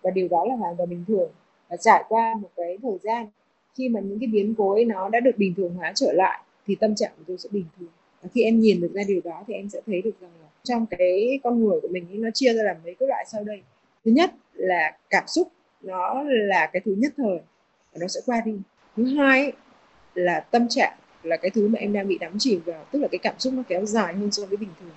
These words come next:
Cái cảm xúc ấy thì nó có thể kéo dài trong hai ngày đủ loại là hết, nhưng mà cái tâm trạng nó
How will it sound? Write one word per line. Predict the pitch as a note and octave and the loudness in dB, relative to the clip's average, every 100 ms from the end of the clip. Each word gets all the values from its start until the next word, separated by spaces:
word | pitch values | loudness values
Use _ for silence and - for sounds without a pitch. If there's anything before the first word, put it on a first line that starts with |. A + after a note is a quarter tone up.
| - - | -16 -4
Cái | |
cảm | A#3+ A3 | 0 0
xúc | F3+ D#4 | 0 -2
ấy | D#4+ | 0
thì | B3+ | 0
nó | F3+ | 0
có | G3 | 0
thể | B3 G#3 | -2 -2
kéo | F3 F3 | -2 -2
dài | A3+ F#3 | -2 -2
trong | G#3+ A3 G#3 - | -4 -6 -8 -6
hai | A#3 D4 D4+ | -4 -2 -2
ngày | B3+ G#3 F3 D3+ _ - | -2 -2 -4 -8 _ -8
đủ | |
loại | D#3+ - - | -2 -2 -2
là | D3 | -8
hết, | A3 C#4+ - _ _ | -6 -6 -8 _ _
nhưng | A#3 | -2
mà | A#3 | 0
cái | F#3+ F#3 | 0 0
tâm | B3 | 0
trạng | A#3+ G3 | 0 -2
nó | F3+ | -4